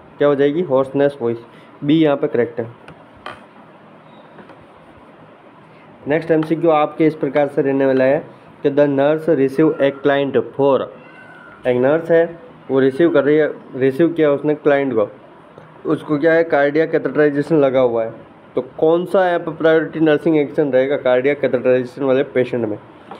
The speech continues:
Pain को असेस करेगी, administer ऑर्डर medication, check distal side pulse और check एलओसी। ये कल भी आया था शायद, कल या परसों एमसीक्यू, ये same to same आया था, थोड़े option change थे।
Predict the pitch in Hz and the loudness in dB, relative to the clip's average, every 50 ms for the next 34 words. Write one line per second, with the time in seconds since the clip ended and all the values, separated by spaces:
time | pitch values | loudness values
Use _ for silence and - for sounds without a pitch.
0 | - - - - - 139 139 143 151 156 156 160 156 160 175 170 - 170 165 160 | -20 -20 -20 -8 -2 0 0 0 2 2 2 0 2 2 0 0 0 0 0 0
1 | 156 156 160 160 156 160 - - - - - - - - 123 135 131 139 143 143 | 0 -2 -2 -4 -4 -6 -12 -20 -20 -20 -20 -12 -4 -2 0 0 0 0 0 0
2 | 151 147 151 170 165 156 143 139 139 139 147 147 143 151 147 147 143 143 139 147 | 0 0 0 2 2 2 2 2 2 2 0 0 2 2 2 2 2 0 0 -2
3 | 147 143 - 156 151 151 - - - - - - - - 160 151 147 147 147 - | -2 0 -2 -2 -4 -4 -10 -18 -20 -20 -20 -20 -8 -2 0 0 0 0 0 -2
4 | - - 165 156 156 160 156 147 135 - 151 151 156 156 - 156 151 156 - - | 0 0 -2 0 2 2 0 0 0 0 0 0 0 -2 -4 -4 -6 -6 -10 -20
5 | - - - - 127 127 123 - 156 165 165 - 139 131 127 127 123 123 - - | -20 -14 -6 -4 -4 -4 -2 0 0 0 0 2 2 2 4 4 2 0 -2 -6
6 | 120 110 - - - - - - 147 151 151 151 143 143 160 208 220 180 156 151 | -8 -8 -10 -12 -20 -14 -4 -2 -2 0 2 0 0 0 2 2 2 2 2 2
7 | 147 139 123 - 139 123 127 127 - 160 165 165 175 170 160 139 - - 180 170 | 0 -2 -2 0 0 0 0 0 0 0 2 2 0 0 -2 -2 0 2 2 2
8 | 156 156 156 160 160 151 180 175 165 165 160 156 160 165 165 170 156 165 160 165 | 2 0 -2 -4 -2 2 2 2 4 4 2 0 2 0 0 0 -2 -4 -2 0
9 | 175 170 165 156 151 151 147 160 147 160 156 156 139 131 123 127 - 160 160 156 | 0 0 2 0 0 0 -2 -2 0 0 2 2 2 2 0 -2 -2 -4 -2 -2
10 | 147 131 123 123 120 - 113 | -2 -2 -2 -2 -6 -8 -10